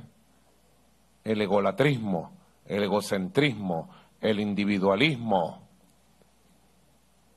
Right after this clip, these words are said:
Y le tenemos que dar gracias a él. Primero, gracias a Dios de habernos regalado, de habernos entregado en esta tierra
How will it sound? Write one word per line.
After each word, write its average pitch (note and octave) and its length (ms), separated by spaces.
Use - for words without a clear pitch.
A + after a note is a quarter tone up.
Y A#2 80
le A2 100
tenemos A2 260
que A#2 140
dar A2+ 120
gracias A#2 440
a G#2 80
él. A#2+ 200
Primero, D3+ 420
gracias G3 380
a D3+ 80
Dios C#3+ 280
de C3 100
habernos D3 360
regalado, C3+ 600
de B2 140
habernos C#3 380
entregado C3 540
en C3 60
esta B2 200
tierra A#2+ 460